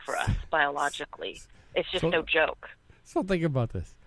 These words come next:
Speaker 2: I can't put the Ten Commandments on the wall at a school because the kids might see something that says,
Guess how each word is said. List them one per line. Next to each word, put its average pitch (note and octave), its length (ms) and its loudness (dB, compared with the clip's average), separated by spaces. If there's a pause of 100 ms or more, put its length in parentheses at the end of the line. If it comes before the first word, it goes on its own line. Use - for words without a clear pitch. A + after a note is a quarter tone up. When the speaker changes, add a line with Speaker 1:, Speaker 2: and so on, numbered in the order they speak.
(240)
Speaker 2:
I D#3 140 4
can't A#3 440 0
put A3+ 220 2
the E3 80 -2
Ten F3 340 4
Commandments D3+ 680 2
on C3 200 2
the A#2 80 4
wall B2+ 440 4
at A2+ 80 0
a G2+ 80 -4
school - 640 0 (680)
because C3+ 360 2
the B2 80 0
kids F3 360 2
might D3+ 260 2
see E3 260 4
something B2 380 2
that A2 180 -4
says, D3 380 0